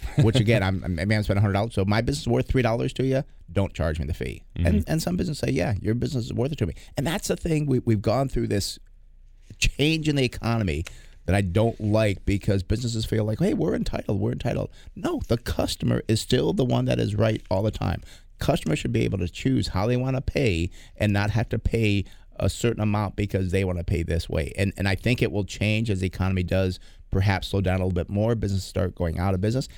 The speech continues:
Speaker 1: And this is the other thing, too, it irritates me. I'm, I'm sixty-six years old. I've seen this before. Business start crying, "Oh, the economy's bad." It's because you're a bad business person. You charge your
Speaker 2: <laughs>
Speaker 1: customers. You don't do good service. You close your doors at five o'clock, so, uh, and, and people can't come to your <laughs> business.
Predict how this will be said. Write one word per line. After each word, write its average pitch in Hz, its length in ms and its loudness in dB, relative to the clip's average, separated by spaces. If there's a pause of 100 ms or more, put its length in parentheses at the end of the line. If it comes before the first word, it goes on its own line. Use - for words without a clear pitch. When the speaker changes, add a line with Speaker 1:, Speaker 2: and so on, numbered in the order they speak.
(160)
Speaker 1:
And 82 220 -8
this 120 200 0
is 110 120 2
the 104 80 4
other 98 100 4
thing, 98 160 -2
too, 98 220 0
it - 120 -2 (100)
irritates 107 380 0
me. - 80 -2
I'm, 82 220 -2
I'm 85 340 -2
sixty-six - 600 -2
years 98 120 2
old. 101 160 2
I've 90 120 -2
seen 98 140 0
this 92 100 -2
before. 101 440 0 (320)
Business 107 220 0
start 104 180 0
crying, 107 320 -2
"Oh, 240 300 4
the 196 240 -6
economy's 202 460 0
bad." - 260 -2 (200)
It's 214 120 2
because 220 280 0
you're 240 100 0
a - 20 -8
bad 202 240 0
business 247 260 -2
person. 131 360 -2
You 185 160 6
charge 123 340 6
your 123 180 2
Speaker 2:
<laughs> - 80 -6
Speaker 1:
customers. 160 520 0 (240)
You 170 80 6
don't 202 240 0
do 180 280 2 (120)
good 156 180 2
service. 160 380 0
You 135 80 -2
close 170 280 2
your 151 80 0
doors 147 280 2
at 101 100 -2
five 139 300 -2
o'clock, 139 400 -2
so, - 180 -6 (240)
uh, 113 160 2
and, 123 120 0
and 120 140 0
people 151 200 2
can't 135 360 -2
come 131 200 0
to 131 40 2
your 139 100 4
<laughs> - 100 -4
business. 156 240 0